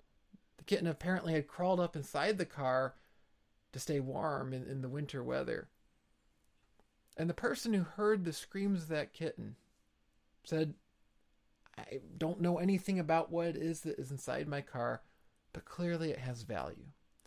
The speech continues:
And, and so this person was willing to have their, the, the,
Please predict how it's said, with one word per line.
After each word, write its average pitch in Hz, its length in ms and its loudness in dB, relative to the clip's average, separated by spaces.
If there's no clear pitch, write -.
And, 208 200 2
and 220 100 6
so 254 140 6
this 233 140 8
person 247 460 4
was 208 140 6
willing 226 380 8
to 202 80 6
have 196 380 2
their, 190 260 2
the, 175 240 -2
the, 165 220 0